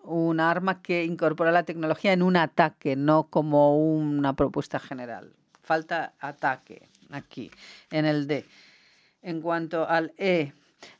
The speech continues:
pa-, subpárrafo E, otro párrafo en el cual hemos detectado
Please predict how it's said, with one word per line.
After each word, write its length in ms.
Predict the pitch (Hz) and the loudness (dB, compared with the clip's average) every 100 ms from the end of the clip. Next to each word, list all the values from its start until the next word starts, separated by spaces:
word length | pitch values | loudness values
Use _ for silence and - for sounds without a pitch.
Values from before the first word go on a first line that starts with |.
| _ - | _ -2
pa-, 220 | 170 165 | 0 0
subpárrafo 800 | 151 175 185 180 185 - 196 185 - | -2 -4 0 0 -2 -4 -6 -6 -4
E, 320 | 180 156 - _ _ _ | -2 -2 -4 _ _ _
otro 380 | 202 208 202 170 | -2 0 -2 -2
párrafo 760 | 170 151 151 147 - 156 143 - | 0 0 0 -8 -10 -8 -8 -6
en 160 | 156 | -6
el 160 | 151 151 | -4 -4
cual 180 | 165 160 | -2 -2
hemos 340 | 165 170 160 | 0 -2 -2
detectado 420 | 156 147 147 139 | -4 -4 -6 -8